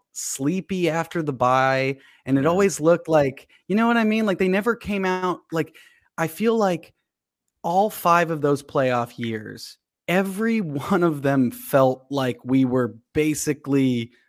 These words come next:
Speaker 1: limping to the finish. That's not the case if you go back and look at some of those years, but it just, it never felt like we were surging at the right time.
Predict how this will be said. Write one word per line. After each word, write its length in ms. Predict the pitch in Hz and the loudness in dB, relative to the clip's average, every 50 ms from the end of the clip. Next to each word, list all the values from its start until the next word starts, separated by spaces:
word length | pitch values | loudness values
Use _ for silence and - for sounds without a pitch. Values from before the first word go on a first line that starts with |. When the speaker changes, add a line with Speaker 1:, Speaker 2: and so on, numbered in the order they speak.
| _ _ | _ _
Speaker 1:
limping 880 | - 123 127 135 143 135 131 135 - 147 139 131 131 123 123 117 113 - - | -6 0 2 4 4 4 4 2 0 0 2 2 2 0 0 -2 -4 -6 -6
to 160 | - 139 127 | -2 -2 0
the 120 | 117 123 117 | 0 -2 -4
finish. 400 | - - 135 120 117 113 110 - | -4 -6 -6 -6 -6 -6 -6 -6
That's 200 | 165 160 160 - | -6 -6 -4 -2
not 240 | 190 202 208 - - _ _ | -4 -4 -4 -4 -10 _ _
the 80 | - 113 | -16 -16
case 460 | - - 131 117 123 135 135 - - | -12 -8 -6 -4 -4 -4 -4 -6 -10
if 120 | 135 123 - | -12 -8 -8
you 100 | 127 120 | -6 -4
go 120 | 123 120 | -4 -4
back 240 | 123 123 117 120 - | -4 -4 -6 -6 -8
and 80 | 117 | -10
look 100 | 117 113 | -10 -10
at 80 | 120 110 | -12 -14
some 220 | - - 117 117 | -10 -8 -8 -6
of 80 | 123 120 | -6 -6
those 180 | 135 135 123 123 | -6 -6 -4 -2
years, 220 | 135 139 139 135 | -2 -2 -2 -4
but 200 | - - _ 151 | -8 -8 _ -2
it 60 | 156 151 | -2 -2
just, 220 | - 208 - - - - - - - - | -2 -6 -8 -8 -14 -20 -20 -20 -14 -8
it 140 | - 175 - | -6 -4 0
never 320 | 156 151 165 175 175 190 165 | 2 2 2 2 0 -2 -6
felt 280 | - - 160 156 143 | -2 2 2 2 2
like 200 | 143 139 127 - | 0 -2 -2 2
we 120 | 139 143 143 | 2 4 4
were 140 | 131 123 | 4 2
surging 1120 | 113 - - - - - - 151 143 143 147 160 156 131 135 156 156 156 151 147 147 147 147 | -2 -4 -6 -6 -4 -2 0 2 2 4 2 2 0 0 0 2 2 4 4 2 2 0 -2
at 200 | 139 131 - _ | -4 -8 -6 _
the 80 | 135 120 | -6 -6
right 400 | 113 110 117 117 120 127 - - _ | -4 -2 -2 -2 -2 -2 -4 -8 _
time. 580 | - - 110 107 110 113 120 131 147 170 175 180 | -18 -14 -12 -8 -6 -6 -4 -4 -4 -4 -6 -6